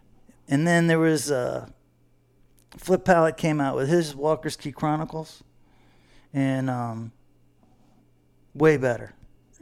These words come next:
you know, at least in my opinion. Um, and I really enjoyed watching Flip, and, and like you said, the intro, and, you know, it, it was cool. And they weren't,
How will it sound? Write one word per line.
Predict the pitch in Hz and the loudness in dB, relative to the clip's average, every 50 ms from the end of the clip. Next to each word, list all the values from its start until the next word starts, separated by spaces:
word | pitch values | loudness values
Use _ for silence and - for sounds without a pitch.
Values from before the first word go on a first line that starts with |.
| - 123 - _ _ | -20 -20 -20 _ _
you | - 135 123 | -8 -6 -6
know, | 117 113 | -4 -4
at | 113 123 | -4 -4
least | 131 123 - | -4 -4 -4
in | - | -4
my | 123 117 113 | -6 -6 -6
opinion. | 110 - 160 139 127 113 101 101 104 - _ _ _ _ - _ _ _ - - - - - - | -6 -4 -2 -2 -2 -4 -6 -10 -16 -18 _ _ _ _ -20 _ _ _ -20 -20 -20 -20 -18 -14
Um, | - 113 113 113 113 107 107 110 - _ _ _ _ _ _ _ _ _ _ | -12 -12 -12 -12 -12 -14 -14 -16 -20 _ _ _ _ _ _ _ _ _ _
and | - 139 135 | -2 0 2
I | |
really | 135 143 151 151 147 | 4 4 4 4 4
enjoyed | 143 139 131 135 135 135 123 | 2 0 0 0 0 0 0
watching | 123 127 127 123 - - 139 | 2 0 0 0 -2 -4 -8
Flip, | 123 - - 127 123 117 113 - | -8 -8 -6 -6 -6 -6 -6 -6
and, | 123 120 120 113 - - - - _ | -8 -8 -8 -8 -10 -14 -20 -14 _
and | 131 127 131 | -6 -4 -2
like | 131 127 123 117 | -2 -2 -4 -4
you | 131 131 | -6 -8
said, | 127 - 131 117 113 113 | -6 -6 -4 -6 -4 -4
the | 120 120 120 | -6 -6 -6
intro, | 120 120 - - 120 117 117 113 113 | -6 -8 -10 -10 -10 -10 -10 -8 -10
and, | 117 120 123 123 | -10 -10 -10 -10
you | 117 | -10
know, | 117 113 113 | -10 -10 -12
it, | 113 110 - - - - - - - - - - - _ | -12 -14 -16 -20 -20 -20 -20 -20 -20 -20 -20 -20 -14 _
it | - 135 | -6 -4
was | 135 131 - | -4 -4 -6
cool. | - - 139 139 135 135 120 - - - - | -6 -4 -2 -2 -2 -2 -4 -8 -12 -6 -2
And | - 165 | 0 2
they | 170 170 | 2 4
weren't, | 196 240 269 277 254 - | 4 4 4 2 2 -2